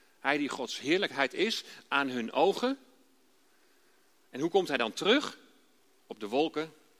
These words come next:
met grote macht, grote kracht en heerlijkheid.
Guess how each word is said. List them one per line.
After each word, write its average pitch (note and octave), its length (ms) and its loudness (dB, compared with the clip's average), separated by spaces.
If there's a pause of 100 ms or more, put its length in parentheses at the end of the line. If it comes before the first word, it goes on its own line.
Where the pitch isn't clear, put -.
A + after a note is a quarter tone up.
(320)
met G2+ 140 -10
grote D#3+ 480 0
macht, B2+ 460 -4 (1400)
grote D#3 380 -2
kracht - 540 -2 (1500)
en C3+ 120 -4
heerlijkheid. G2+ 720 -4